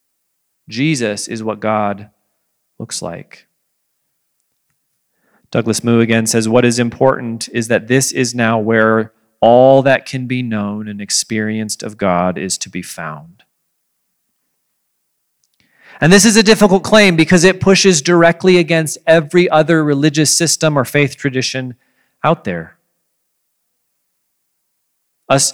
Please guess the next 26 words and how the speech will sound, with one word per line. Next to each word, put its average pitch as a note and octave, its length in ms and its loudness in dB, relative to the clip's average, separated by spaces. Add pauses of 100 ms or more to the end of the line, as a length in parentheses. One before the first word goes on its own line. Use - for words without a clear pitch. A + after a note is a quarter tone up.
(140)
us C#3 160 2
Christians, D#3 680 0
we E3 240 4
are E3 180 4
incredibly F3 720 2
inclusive E3 1000 0
because D3 340 0
we D#3 320 2
invite D#3+ 600 0
anyone F3 540 2
to C3+ 100 -6
come, C3+ 560 -4 (1040)
just - 220 -10
like B2 100 -6
Jesus A#2+ 460 -4
did. D#3 380 0 (800)
But C#3 80 -8
we're D#3+ 160 4
also F3+ 280 4
incredibly D3 920 0
exclusive B2 1000 0
because C3+ 580 -2 (340)
we C#3 100 6
recognize C#3+ 600 0
that C#3 280 -2
Jesus F3 720 0